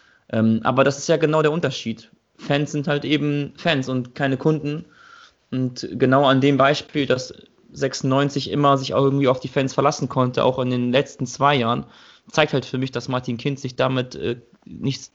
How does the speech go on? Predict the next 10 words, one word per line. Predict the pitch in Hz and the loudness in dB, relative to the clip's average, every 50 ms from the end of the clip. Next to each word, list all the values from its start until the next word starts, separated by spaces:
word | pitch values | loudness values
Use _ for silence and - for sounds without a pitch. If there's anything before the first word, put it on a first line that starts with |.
| - _ - | -14 _ -4
also | 135 127 123 117 | -4 -2 -4 -4
keinen | 123 - 151 147 147 139 | -2 2 4 4 4 4
Gefallen | 135 120 - 160 190 170 120 104 | 2 2 2 2 0 0 -2 -4
getan | - - - 98 - 107 | -6 -6 -6 -8 -6 -6
hat. | 104 - - - _ _ _ - - - - - - - - - - _ _ - - | -8 -8 -10 -12 _ _ _ -20 -20 -20 -20 -20 -20 -20 -20 -20 -20 _ _ -6 -2
Ähm, | 113 110 110 | 0 0 2
schon | 110 - 120 110 | 2 2 0 2
vor | - 117 107 | 2 2 4
Jahren | 120 147 135 110 107 | 4 4 2 2 2
nicht. | 110 127 127 - - | 0 0 -2 -6 -12